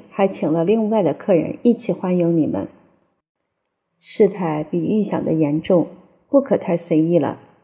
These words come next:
看看表，时间真不富裕。我着急地说：“还有一个旅游景点没去呢。”胡子大叔说：“那个地点没有三个小时，你根本参观不完。”我说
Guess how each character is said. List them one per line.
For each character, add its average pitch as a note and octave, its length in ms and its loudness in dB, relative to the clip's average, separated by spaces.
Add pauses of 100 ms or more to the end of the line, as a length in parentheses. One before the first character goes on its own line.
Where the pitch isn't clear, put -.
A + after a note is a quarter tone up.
(140)
看 F3+ 180 -2
看 E3 240 -2
表， - 320 -6 (200)
时 - 240 -6
间 A#3+ 360 2
真 B3+ 200 2
不 B3 100 4
富 F#3+ 240 -4
裕。 D#3 220 -2 (480)
我 B3 100 6
着 D4+ 300 4
急 A3 200 -2
地 G3+ 140 0
说 F3 360 -2 (280)
：“还 B3 180 4
有 C#4 80 8
一 C4+ 140 6
个 B3+ 100 6
旅 G3+ 140 0
游 F3+ 140 2
景 F#3 260 -4
点 F3+ 180 0
没 E3 160 -2
去 B3 300 -2
呢。” F3 180 -2 (640)
胡 B3 100 6
子 B3+ 120 4
大 D#4+ 160 2
叔 G#3+ 220 -2
说 F3+ 340 2 (220)
：“那 A#3+ 120 6
个 F#3+ 120 6
地 F#3+ 180 0
点 E3 300 -2 (300)
没 E3+ 220 -2
有 G3+ 140 0
三 E3 240 -2
个 D#3+ 80 0
小 - 220 -8
时， - 320 -12 (340)
你 G3 140 -4
根 G3+ 180 2
本 C#3 240 0
参 G#3 220 -6
观 A3 180 0
不 E3+ 180 -2
完。” - 220 -6 (600)
我 F3 120 4
说 D3 320 -2